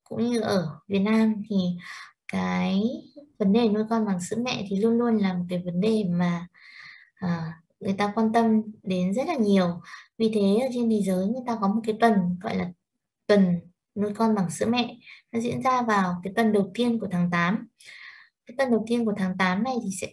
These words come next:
diễn ra rất là nhiều cái hoạt động để mà thúc đẩy cái việc bà mẹ nuôi con bằng sữa mẹ nhá.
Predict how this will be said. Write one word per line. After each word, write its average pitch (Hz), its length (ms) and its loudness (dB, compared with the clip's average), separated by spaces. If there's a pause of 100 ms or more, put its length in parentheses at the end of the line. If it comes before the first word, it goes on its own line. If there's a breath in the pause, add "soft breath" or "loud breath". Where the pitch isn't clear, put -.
(220)
diễn 226 460 -6
ra 247 260 -2
rất 311 100 -4
là 320 100 -4
nhiều 202 260 2 (160)
cái 269 80 -6
hoạt 254 240 -4
động 202 180 2 (200)
để 175 260 -4 (120)
mà 175 380 -2 (540)
thúc 302 140 -2
đẩy 202 380 -4
cái 185 720 -2
việc 247 140 0 (640)
bà 185 120 -2
mẹ 190 380 0
nuôi 214 240 -4
con 214 240 0
bằng 175 200 0
sữa - 200 -10
mẹ 226 260 0 (540 loud breath)
nhá. 240 320 2